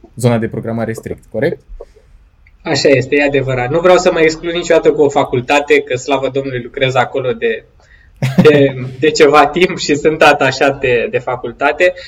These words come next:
Speaker 2: doar
Speaker 1: Ajungem
Speaker 2: că
Speaker 1: și la partea asta. <laughs>
Speaker 2: doar că noi vrem doar să,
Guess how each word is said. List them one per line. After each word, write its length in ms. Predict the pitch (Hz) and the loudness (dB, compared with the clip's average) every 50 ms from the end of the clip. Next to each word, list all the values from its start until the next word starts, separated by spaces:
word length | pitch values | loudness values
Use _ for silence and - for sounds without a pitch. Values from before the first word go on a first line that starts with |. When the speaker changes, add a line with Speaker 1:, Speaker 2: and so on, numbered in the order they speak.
| - - - | -20 -20 -8
Speaker 2:
doar 260 | - 143 175 185 185 185 | 0 4 6 6 6 6
Speaker 1:
Ajungem 340 | 107 107 107 127 131 196 208 | 4 4 6 6 6 8 8
Speaker 2:
că 60 | 214 | 6
Speaker 1:
și 100 | 214 123 | 4 4
la 120 | 123 117 - | 2 2 2
partea 300 | - 113 117 - 110 110 | 2 0 0 0 0 -2
asta. 340 | 107 - - 98 101 123 - - 131 - - - - - | -2 -2 -6 -8 -8 -6 -4 -2 -2 -2 -4 -6 -10 -14
<laughs> 520 | - - - - - - - - - - 160 | -18 -20 -20 -20 -20 -16 -12 -10 -2 2 6
Speaker 2:
doar 180 | 175 185 196 202 196 - - - | 6 6 6 6 4 0 -4 -2
că 440 | - 139 143 165 190 208 214 208 208 - _ | 0 0 2 2 2 2 2 0 -2 -8 _
noi 380 | - 175 175 180 190 196 202 202 | -12 -4 -2 0 4 4 4 4
vrem 380 | 196 175 185 196 202 202 190 185 190 | 4 4 2 2 2 2 -2 -4 -2
doar 280 | 160 165 185 196 196 185 | 0 2 2 2 2 0
să, 580 | 185 - - - - 185 185 185 185 180 175 | -4 -8 -8 -2 0 2 4 4 4 4 4